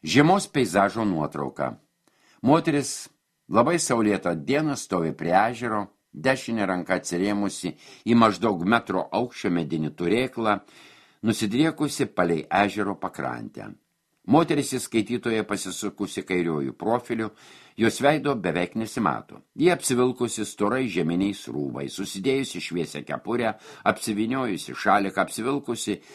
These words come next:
tamsią ilgą žieminę striukę ir tamsias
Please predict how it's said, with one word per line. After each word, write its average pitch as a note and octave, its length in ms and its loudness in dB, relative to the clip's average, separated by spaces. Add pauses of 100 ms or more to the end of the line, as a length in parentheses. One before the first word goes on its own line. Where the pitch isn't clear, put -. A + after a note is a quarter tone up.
(300)
tamsią C3 480 4
ilgą F#2+ 400 0
žieminę E2 480 0
striukę B2+ 540 -2 (320)
ir A#2 200 2
tamsias F2+ 720 -2